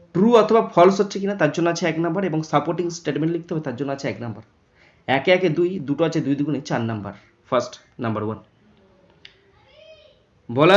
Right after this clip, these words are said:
আছে the narrator had, sorry, the narrator had just finished reading গালিস্তান। কথক সবেমাত্র গালিস্তান পড়া শেষ করেছেন। এটা ফলস হবে, আর লিখতে হবে এফ, সাপোর্টিং স্টেটমেন্ট।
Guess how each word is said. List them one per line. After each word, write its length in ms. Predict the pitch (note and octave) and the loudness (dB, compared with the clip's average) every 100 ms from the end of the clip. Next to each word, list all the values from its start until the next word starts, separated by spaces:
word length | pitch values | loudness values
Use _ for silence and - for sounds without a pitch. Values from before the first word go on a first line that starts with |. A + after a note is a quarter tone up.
| A3 | 8
আছে 140 | B3 G#3 | 6 4
the 80 | A3 F3+ | 6 6
narrator 360 | F3 G#3 G#3+ A3 D#3 D#3 | 6 6 4 0 0 2
had, 280 | F#3+ D#3+ F3+ D3+ - _ - - | 2 2 0 -10 -18 _ -16 -8
sorry, 180 | - B2+ G#2+ | -2 -2 0
the 60 | C3+ | 0
narrator 260 | D3 D#3+ E3 A2+ | 2 2 0 0
had 160 | E3+ F3 A#2 | 2 2 2
just 200 | F3 F#3 - - | 0 0 -4 -4
finished 300 | G3 F#3 - - _ _ _ _ B2 B2+ | 0 0 -2 -18 _ _ _ _ -6 0
reading 220 | D#3 F3 C3+ | 4 4 4
গালিস্তান। 360 | C3 B2 - G2 - _ _ _ _ - | 2 0 -6 -12 -16 _ _ _ _ -4
কথক 260 | C3+ C3+ F#3+ F#3+ | -2 2 0 0
সবেমাত্র 400 | C#3+ C#3+ E3+ E3+ E3 - | 0 2 2 0 -2 2
গালিস্তান 340 | D3 D3+ E3+ D3+ | 2 2 -2 -2
পড়া 120 | D3+ D3+ | -2 -4
শেষ 120 | B2 - | -8 -8
করেছেন। 260 | A#2 G2+ - G2+ | -12 -12 -16 -12
এটা 100 | A#2 - | -12 -2
ফলস 220 | C3 C#3+ E3 | 0 0 -4
হবে, 140 | D3+ - - | -10 -10 -10
আর 60 | A2 | -8
লিখতে 160 | G#2+ - | -10 -12
হবে 100 | A2 - | -14 -12
এফ, 80 | A2 - _ _ _ - | -14 -16 _ _ _ -6
সাপোর্টিং 340 | B2+ D#3 D#3 - | -4 -4 -6 -12
স্টেটমেন্ট। 300 | - A2 G2+ | -10 -10 -10